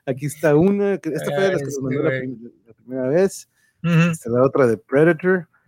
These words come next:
Speaker 2: <laughs> Manches.
Speaker 1: Tiene otro, guáchalo, guáchalo, se parece al Mortis. Tengo una amiga de allá de Irak. Acá está
Speaker 2: <laughs>
Speaker 1: como Fidel, como Fidel Castro acá abajo a la derecha. El vato
Speaker 2: Ajá.
Speaker 1: con el beard, full beard,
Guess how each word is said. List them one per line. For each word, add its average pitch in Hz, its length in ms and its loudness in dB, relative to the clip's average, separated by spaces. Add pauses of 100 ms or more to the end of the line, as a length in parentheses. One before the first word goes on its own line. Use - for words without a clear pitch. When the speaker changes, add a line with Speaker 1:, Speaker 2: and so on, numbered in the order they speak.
(140)
Speaker 2:
<laughs> 277 120 0
Manches. - 380 -2
Speaker 1:
Tiene 147 520 2
otro, 156 320 -2
guáchalo, 156 560 -2
guáchalo, 139 300 -14
se 120 100 -12
parece 123 240 -4
al 147 80 -2
Mortis. 147 360 -6 (120)
Tengo 139 140 -2
una 143 100 2
amiga 156 220 4
de 131 80 6
allá 131 120 2
de 147 100 6
Irak. 156 340 2 (420)
Acá - 160 -10
está 175 120 2
Speaker 2:
<laughs> 330 120 4
Speaker 1:
como 170 160 6
Fidel, 160 380 4
como 180 300 2
Fidel 147 320 2
Castro 160 320 2
acá 160 160 -4
abajo 160 240 0
a - 20 -2
la 139 100 0
derecha. 151 580 -2 (420)
El 101 200 -20
vato 151 240 -6
Speaker 2:
Ajá. 185 280 2
Speaker 1:
con 143 220 -8
el 117 140 -6
beard, 165 320 0
full 180 280 2
beard, 175 400 2